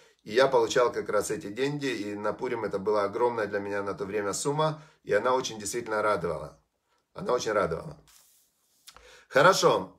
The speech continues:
И, значит, э, и приняли евреи, э, значит, делать это, как написал Мордехай им.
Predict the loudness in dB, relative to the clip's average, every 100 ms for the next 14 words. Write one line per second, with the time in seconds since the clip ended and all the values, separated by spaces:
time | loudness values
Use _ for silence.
0 | _ _ -4 -2 0 4 4 4 2 0
1 | 0 4 6 6 4 0 -14 _ _ _
2 | _ _ _ -6 -4 0 0 -2 -6 _
3 | _ _ _ _ _ _ _ _ -2 0
4 | 2 2 2 0 -2 0 -2 -2 0 -2
5 | -2 -8 _ _ _ _ -2 2 4 2
6 | 0 0 0 -2 -6 -2 4 4 4 2
7 | 0 2 2 2 2 2 0 2 0 0
8 | 0 4 6 4 2 -2 0 -2 2 4
9 | 4 0 -10 -10 -10 -10